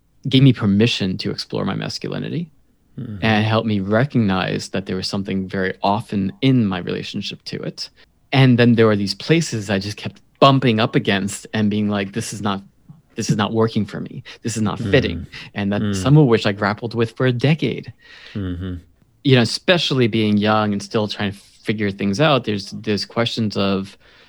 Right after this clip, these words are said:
Speaker 1: "Is it me? Am I, like, maybe it's just the"
Speaker 2: Can you give me an example?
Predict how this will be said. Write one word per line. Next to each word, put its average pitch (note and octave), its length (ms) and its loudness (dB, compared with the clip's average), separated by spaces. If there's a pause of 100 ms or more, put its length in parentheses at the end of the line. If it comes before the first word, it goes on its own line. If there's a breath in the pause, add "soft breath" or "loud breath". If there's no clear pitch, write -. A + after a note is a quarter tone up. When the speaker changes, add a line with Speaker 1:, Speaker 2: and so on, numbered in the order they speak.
(200 soft breath)
Speaker 1:
"Is B2 120 4
it B2 80 4
me? A#2 560 4
Am A#2 160 4
I, A#2+ 140 0
like, G#2+ 420 -2 (240 soft breath)
maybe B2+ 240 4
it's A#2 140 2
just - 240 -2
the" A2+ 80 -6 (160)
Speaker 2:
Can E3 120 4
you D3 60 4
give E3+ 160 6
me D#3 60 8
an D3 80 8
example? A#2 520 4